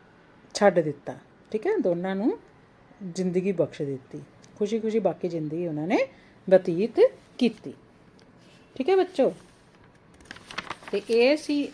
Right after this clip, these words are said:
ਅੱਜ ਦਾ ਲੈਸਨ ਆਪਣਾ। ਤੇ ਚਲੋ ਬੱਚੋ, ਅੱਜ ਦੀ ਕਲਾਸ ਆਪਾਂ ਇੱਥੇ ਖਤਮ ਕਰਦੇ ਹਾਂ ਤੇ ਅਗਲੀ ਕਲਾਸ ਦੇ ਵਿੱਚ ਇਸ ਦੇ ਕੁਐਸਚਨ ਆਨਸਰ ਕਰਾਂਗੇ। ਤਦ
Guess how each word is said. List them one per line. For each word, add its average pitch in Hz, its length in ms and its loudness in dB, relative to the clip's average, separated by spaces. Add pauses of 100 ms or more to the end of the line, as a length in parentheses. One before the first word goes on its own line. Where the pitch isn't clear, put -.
ਅੱਜ 180 160 0
ਦਾ 190 160 0
ਲੈਸਨ 185 420 -6
ਆਪਣਾ। 208 340 -4 (2000)
ਤੇ 190 240 -2
ਚਲੋ 254 260 2
ਬੱਚੋ, 302 460 0 (1900)
ਅੱਜ 214 140 0
ਦੀ 269 120 2
ਕਲਾਸ 269 300 2
ਆਪਾਂ 269 240 0
ਇੱਥੇ 262 240 -2
ਖਤਮ 262 260 2
ਕਰਦੇ 254 360 0
ਹਾਂ 277 240 0 (1120)
ਤੇ 202 320 0
ਅਗਲੀ 233 160 2
ਕਲਾਸ 240 300 2
ਦੇ 233 120 0
ਵਿੱਚ 240 320 -8 (180)
ਇਸ 196 160 -4
ਦੇ 214 120 0
ਕੁਐਸਚਨ 208 400 -6
ਆਨਸਰ 220 260 -6
ਕਰਾਂਗੇ। 247 500 -4 (760)
ਤਦ 196 140 0